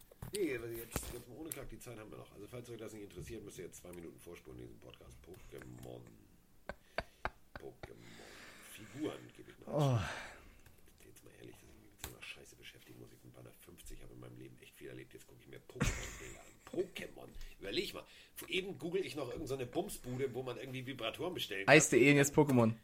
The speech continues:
Speaker 1: Dann bu-, google ich irgendwelche komischen, komischen
Speaker 2: Ja.
Speaker 1: Sch-, Informationen über Bielefeld und jetzt mache ich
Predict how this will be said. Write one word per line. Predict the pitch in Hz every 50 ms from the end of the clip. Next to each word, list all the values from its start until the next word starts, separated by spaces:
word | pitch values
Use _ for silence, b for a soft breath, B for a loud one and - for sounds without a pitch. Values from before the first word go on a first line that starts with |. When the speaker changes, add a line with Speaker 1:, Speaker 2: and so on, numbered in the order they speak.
| - - - - - - - -
Speaker 1:
Dann | 131 143 160 139 123
bu-, | 147 180 170 139 123 - -
google | 160 170 160 170 175
ich | 160 - - -
irgendwelche | 180 180 185 170 147 151 127 127 147 147 -
komischen, | - - 175 190 190 160 - - 165 160 156 -
komischen | - - 160 170 170 170 - -
Speaker 2:
Ja. | -
Speaker 1:
Sch-, | - - - - - - 175
Informationen | 165 123 139 151 147 143 - - 147 165 180
über | 175 175 135 143 135
Bielefeld | 127 135 185 226 208 170 120 120 139 160 170 135
und | 139 131
jetzt | 147 147 127 123
mache | 135 135 135 147
ich | 131